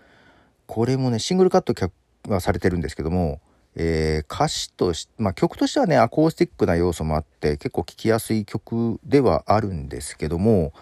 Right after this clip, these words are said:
えー、実際にあった、実話に基づいた歌詞ですね。実際の事件を元にしたっていうかな、題材にした歌詞。えーと、ある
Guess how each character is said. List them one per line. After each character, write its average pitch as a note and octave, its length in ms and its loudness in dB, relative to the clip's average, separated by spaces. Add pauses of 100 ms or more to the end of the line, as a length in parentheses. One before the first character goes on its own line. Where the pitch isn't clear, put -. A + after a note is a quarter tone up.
(520)
え - 460 -8
ー、 - 40 -14
実 - 460 -8
際 F#3 240 4
に F#3+ 280 2
あ - 80 0
っ - 60 -2 (160)
た、 - 180 0 (100)
実 - 380 -4
話 F3 200 4
に E3+ 100 0
基 D#3+ 40 0
づ D3 540 0
い D3 120 -4
た - 160 -6
歌 - 220 -8
詞 - 120 -10
で - 140 -10
す D2+ 100 -12
ね。 D#2+ 280 -8
実 F2 140 -6
際 D#3+ 300 0
の D#3 80 0
事 F3 180 -2
件 B3+ 220 0
を - 40 -2
元 F2 240 -2
に F2 80 -4
し - 60 -10
た - 100 -10
っ - 40 -10
て - 120 -14
い - 20 -8
う - 20 -8
か E2+ 60 -4
な、 F#2+ 80 -2
題 F2+ 220 2
材 F2 160 2
に E2+ 80 -2
し - 60 -8
た - 60 -4
歌 E2 160 -6
詞。 - 200 -10 (640)
え E2 460 0
ー - 40 -20
と、 D2+ 160 -4 (480)
あ E3 140 4
る A2+ 280 -4